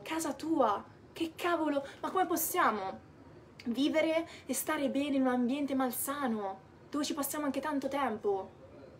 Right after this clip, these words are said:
Dovete volervi bene. Se tu, eh, il titolo del percorso non è neanche casuale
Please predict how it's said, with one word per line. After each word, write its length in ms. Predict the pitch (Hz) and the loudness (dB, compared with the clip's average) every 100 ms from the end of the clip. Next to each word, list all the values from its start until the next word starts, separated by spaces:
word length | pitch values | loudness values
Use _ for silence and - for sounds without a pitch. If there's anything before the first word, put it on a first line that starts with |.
| - | -12
Dovete 240 | 262 330 330 | 2 4 4
volervi 400 | 311 339 294 294 | 4 2 2 2
bene. 500 | 311 311 247 240 226 - | 2 4 4 2 -2 -10
Se 200 | - 302 | -6 0
tu, 280 | 339 370 339 | 4 4 4
eh, 140 | 262 - | 0 0
il 140 | 285 | 0
titolo 260 | 349 359 311 | 2 2 2
del 100 | 277 | 0
percorso 600 | 269 262 277 233 - 247 | -2 -2 2 2 4 0
non 140 | 247 | 0
è 40 | 285 | 0
neanche 280 | 302 302 - | 0 -2 -2
casuale 760 | 285 220 233 233 214 190 175 | -2 2 2 2 0 0 -2